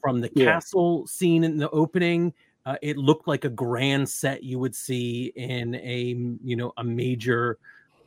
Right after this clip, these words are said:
Speaker 1: production, mo-, a major modern production that this is. Uh,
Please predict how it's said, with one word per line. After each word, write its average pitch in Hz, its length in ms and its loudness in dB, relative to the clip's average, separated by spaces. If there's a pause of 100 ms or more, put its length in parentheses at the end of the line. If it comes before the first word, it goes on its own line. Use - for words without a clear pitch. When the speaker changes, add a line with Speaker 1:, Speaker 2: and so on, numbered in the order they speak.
Speaker 1:
production, 127 840 2
mo-, 120 300 0
a 151 80 4
major 135 400 6
modern 120 320 2
production 117 460 -6
that 117 140 -6
this 120 180 -8
is. 131 380 0 (440)
Uh, 120 360 0